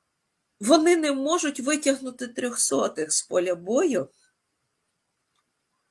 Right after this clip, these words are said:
І ці трьохсоті деякі стали уже двохсотими. А вони їх не можуть витягнути.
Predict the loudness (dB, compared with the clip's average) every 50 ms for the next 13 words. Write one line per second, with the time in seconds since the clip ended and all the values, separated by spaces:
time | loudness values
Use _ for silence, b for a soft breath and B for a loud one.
0 | _ _ _ _ -4 -2 2 4 4 4 4 2 2 2 2 4 4 4 4 4
1 | 2 0 0 2 4 4 4 4 2 0 0 0 0 2 2 2 2 2 2 2
2 | 0 2 4 2 2 2 0 -4 -4 -4 -4 -2 2 4 6 6 6 4 2 0
3 | -2 -2 -4 -12 -14 -18 _ _ _ _ _ _ _ _ _ _ 0 2 4 4
4 | 4 4 4 4 4 2 2 2 2 2 2 4 6 6 6 6 4 0 -4 -4
5 | -2 0 0 0 0 -2 -4 -4 -4 -6 -8 -12 -12 -12 -12 -14 -14